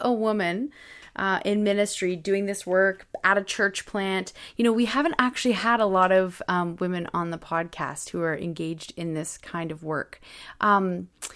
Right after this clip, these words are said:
when you were kind of discerning your call to ministry or, or, or, like, what was that like for you? Did you have a lot of women around you supporting you? Did you have a lot of men supporting you? Like, what was that like in the Anglican Church?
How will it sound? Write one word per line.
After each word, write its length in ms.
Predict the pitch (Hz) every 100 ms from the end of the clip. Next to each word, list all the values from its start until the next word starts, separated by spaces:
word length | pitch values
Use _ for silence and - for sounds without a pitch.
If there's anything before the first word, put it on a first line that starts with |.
| - -
when 120 | 247
you 80 | 294
were 80 |
kind 180 | 302 320
of 100 | 269
discerning 480 | 226 - 214 214 202
your 120 | 180
call 320 | 180 - 175 185
to 120 | 180
ministry 440 | 175 180 - 170
or, 80 | 170
or, 300 | - 170 - -
or, 220 | 170 - -
like, 220 | 180 -
what 180 | 185 247
was 120 | 277
that 160 | 247 -
like 240 | 190 208
for 140 | - 185
you? 260 | 165 165
Did 160 | 170 170
you 80 | 180
have 220 | - 214
a 40 |
lot 180 | 226 226
of 100 | 214
women 200 | 233 226
around 320 | 226 226 226
you 60 | 233
supporting 540 | - 214 226 226 220
you? 280 | 220 220 214
Did 140 | 185
you 40 | 185
have 80 | 160
a 40 |
lot 100 | 156
of 60 | 175
men 320 | 220 247 247
supporting 460 | 254 - 226 220
you? 120 | 220 214
Like, 160 | 196
what 120 | 233
was 100 | 269
that 180 | 269 -
like 240 | 185 196 196
in 80 |
the 60 | 165
Anglican 440 | 156 165 170 165
Church? 380 | 151 175 - -